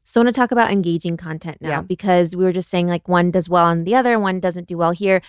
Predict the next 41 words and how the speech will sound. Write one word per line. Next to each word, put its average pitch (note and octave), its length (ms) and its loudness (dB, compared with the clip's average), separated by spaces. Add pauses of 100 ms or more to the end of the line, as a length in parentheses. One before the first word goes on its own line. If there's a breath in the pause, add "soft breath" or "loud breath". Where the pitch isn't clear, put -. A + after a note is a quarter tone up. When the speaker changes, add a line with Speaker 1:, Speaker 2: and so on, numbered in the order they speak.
(260 loud breath)
Speaker 1:
Do - 80 -2
you C#4+ 80 4
have F4+ 80 4
a - 40 -6
pretty D4 200 0
good C4+ 140 0
idea B3+ 420 0
of G#3 80 0
what G#3+ 140 -2
you G#3 80 -8
think G3 300 -2
will F#3 120 0
perform F3+ 440 -2
well E3+ 440 2
on G3 140 -2
each G3 180 -6
platform? G#3+ 520 -4 (200)
Speaker 2:
I A3+ 120 2
do. D#3+ 500 2 (180)
Actually, G3+ 280 -2
yeah, D3+ 260 2
I E3+ 100 2
know F3+ 160 2
exactly D3+ 460 -2
what C#3 80 -4
performs - 440 -8
well. - 120 -2
Speaker 1:
Okay. F3+ 220 -2 (180)
Speaker 2:
Now, E3 400 4
do D#3+ 180 -2
I D#3 120 4
do D3+ 400 -4
that D3 200 0
exact C#3+ 540 -2
formula? A3+ 340 -2
No, A3+ 280 -2
because - 240 -8
I F3 100 -2
think F3+ 320 -4
content F3 400 -4
creators E3 560 -4